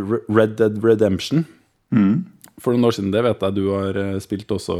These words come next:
Speaker 1: eh, Jonas.
Speaker 2: Ja.
Speaker 1: Eh, og så hadde hun en sånn, eh, sånn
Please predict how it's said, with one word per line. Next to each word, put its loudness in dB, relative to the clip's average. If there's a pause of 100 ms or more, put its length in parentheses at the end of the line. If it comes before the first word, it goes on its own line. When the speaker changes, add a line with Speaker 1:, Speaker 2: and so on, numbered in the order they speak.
(160)
Speaker 1:
eh, -6
Jonas. -6 (260)
Speaker 2:
Ja. 2 (260)
Speaker 1:
Eh, 0
og 0
så 0
hadde 0
hun 2
en -6
sånn, 0 (140)
eh, -12
sånn -6